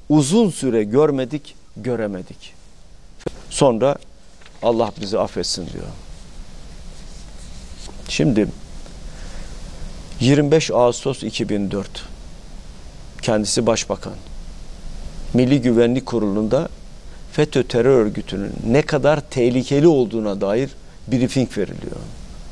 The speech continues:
Görmedik. Ne demek görmedik? Söylediler, gösterdiler, döküman verdiler. Her hafta, her ay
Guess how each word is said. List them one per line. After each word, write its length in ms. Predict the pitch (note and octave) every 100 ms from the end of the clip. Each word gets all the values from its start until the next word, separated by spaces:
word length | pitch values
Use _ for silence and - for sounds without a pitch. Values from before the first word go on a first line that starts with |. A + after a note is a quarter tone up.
| -
Görmedik. 500 | A#2 C#3 A#2+ G#2 G#2
Ne 180 | B2+ D#3
demek 320 | A#2+ G#2 -
görmedik? 640 | F#2 D#2+ E2 - - - - - - - - -
Söylediler, 720 | - C3+ C#3 D#3+ E3 G3+ D3+ - - - - - - -
gösterdiler, 800 | C#3+ C#3+ - D3+ C#3 E3+ D#3 C3 - - - - B2
döküman 540 | D#3 - C#3+ D#3 E3
verdiler. 460 | D#3 C#3+ C3+ C3 A#2 - - - - - -
Her 220 | D#3 F#3+
hafta, 500 | C3+ B2+ - B2+ A2
her 200 | C#3 F3
ay 340 | D3 E3+ F#3+